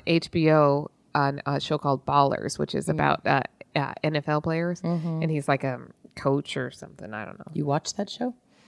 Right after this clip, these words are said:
Speaker 1: I do watch that show. I like the
Speaker 2: Interesting.
Speaker 1: look at Dwayne "The Rock" Johnson.
Speaker 2: Ah, well, <laughs> okay. I was like, "Why are you watching the sports
Speaker 1: Yeah,
Speaker 2: ball show?"
Speaker 1: yeah,
Speaker 2: That doesn't
Speaker 1: no,
Speaker 2: sound
Speaker 1: no, no. It's, it's,
Speaker 2: doesn't
Speaker 1: well, it's
Speaker 2: sound
Speaker 1: more,
Speaker 2: right
Speaker 1: it's
Speaker 2: at
Speaker 1: more
Speaker 2: all.
Speaker 1: like the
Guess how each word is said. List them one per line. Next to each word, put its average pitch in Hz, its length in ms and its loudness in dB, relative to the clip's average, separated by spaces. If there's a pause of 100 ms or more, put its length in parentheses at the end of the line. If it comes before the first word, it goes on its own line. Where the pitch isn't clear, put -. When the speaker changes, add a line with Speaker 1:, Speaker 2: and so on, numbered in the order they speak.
(140)
Speaker 1:
I 156 80 0
do 208 140 4
watch 262 240 2
that - 160 -2
show. 73 240 -4
I 170 80 4
like 190 240 4
the - 60 -8
Speaker 2:
Interesting. 170 260 2
Speaker 1:
look 185 160 2
at - 160 -8
Dwayne 180 260 2
"The 180 80 2
Rock" 180 240 0
Johnson. 202 560 -2
Speaker 2:
Ah, 147 380 6
well, 131 400 2 (220)
<laughs> - 180 -18 (140)
okay. 147 240 4
I 190 80 6
was 220 120 6
like, 247 240 10
"Why 151 160 8
are 226 60 12
you 277 160 6
watching 277 320 4
the 208 100 6
sports 311 260 6
Speaker 1:
Yeah, 269 100 10
Speaker 2:
ball 151 180 10
show?" 143 260 2
Speaker 1:
yeah, 185 240 10
Speaker 2:
That 180 100 10
doesn't 196 120 8
Speaker 1:
no, 220 140 10
Speaker 2:
sound 180 420 8
Speaker 1:
no, 170 280 2
no. 175 80 2
It's, - 180 -4
it's, 233 220 4
Speaker 2:
doesn't 320 120 4
Speaker 1:
well, 359 120 10
it's - 100 8
Speaker 2:
sound - 80 6
Speaker 1:
more, 415 100 12
Speaker 2:
right 339 140 12
Speaker 1:
it's - 160 8
Speaker 2:
at - 40 6
Speaker 1:
more 440 120 10
Speaker 2:
all. 403 40 10
Speaker 1:
like 302 240 10
the 226 300 8